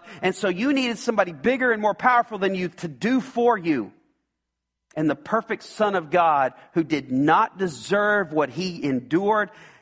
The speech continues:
endured it for you and me because we couldn't do it on our own. That's what the gospel says. None of us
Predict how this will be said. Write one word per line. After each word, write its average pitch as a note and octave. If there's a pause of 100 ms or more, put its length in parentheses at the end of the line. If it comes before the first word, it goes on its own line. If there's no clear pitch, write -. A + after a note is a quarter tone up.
(120)
endured D#3
it A2 (280)
for C#3+
you D3
and F3
me A2 (260)
because A#2+
we C3+
couldn't C3+
do B2+
it B2
on A#2+
our A2+
own. F#2 (320)
That's -
what F3
the C3+
gospel C#3
says. - (2250)
None E3
of E3
us -